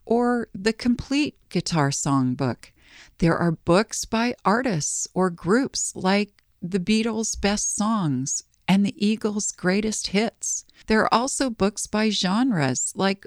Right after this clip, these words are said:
folk songs, country songs, Christian songs. There are books with eras of music like seventies rock or fifties music.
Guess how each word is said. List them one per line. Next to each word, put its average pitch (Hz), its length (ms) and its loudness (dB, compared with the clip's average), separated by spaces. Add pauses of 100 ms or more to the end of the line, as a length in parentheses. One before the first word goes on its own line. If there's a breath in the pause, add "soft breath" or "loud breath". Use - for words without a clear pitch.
folk - 380 -4
songs, 139 500 0
country 254 480 0
songs, 131 500 -2
Christian 151 540 -4
songs. 127 640 -6 (440)
There 196 160 4
are 202 60 4
books 196 420 -2
with 196 320 -4 (180)
eras 226 600 0
of - 200 0
music 143 460 0
like 180 300 0
seventies 208 640 -2
rock 220 420 -4
or 196 340 -2
fifties 214 680 -4
music. 226 600 -2